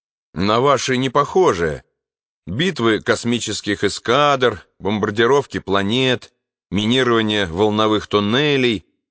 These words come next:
это далекая история. Сейчас уровень другой. Воздействие на закон причинности, блокада исторических последовательностей —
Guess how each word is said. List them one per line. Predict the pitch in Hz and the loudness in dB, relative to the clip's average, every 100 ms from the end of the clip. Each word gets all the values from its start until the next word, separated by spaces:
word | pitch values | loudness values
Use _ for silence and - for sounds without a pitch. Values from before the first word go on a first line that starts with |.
| _ | _
это | 147 156 135 131 | -4 -4 0 0
далекая | 104 101 117 117 107 | 2 2 2 0 -2
история. | 92 - 110 113 101 85 69 _ _ _ _ _ | -4 -2 2 4 4 0 -2 _ _ _ _ _
Сейчас | - 113 190 196 | -8 -2 0 0
уровень | - 160 202 190 147 | -2 2 4 2 2
другой. | 127 117 104 87 71 - _ _ | 2 2 2 2 -2 -12 _ _
Воздействие | 82 117 123 147 190 - 156 | 0 0 2 2 2 0 -2
на | 151 127 | 0 0
закон | 131 - 165 151 | 0 0 -2 0
причинности, | 151 139 175 185 135 - - 71 - _ | -2 -2 -2 -2 -2 -4 -6 -8 -10 _
блокада | 80 98 117 - 180 147 | -2 2 2 2 0 0
исторических | 110 - 110 107 107 - 104 - | 0 0 0 0 -4 -6 -6 -2
последовательностей — | 107 - 117 147 143 139 127 123 120 - 117 101 | -2 0 -2 0 0 -2 -2 -2 -2 -2 -4 -4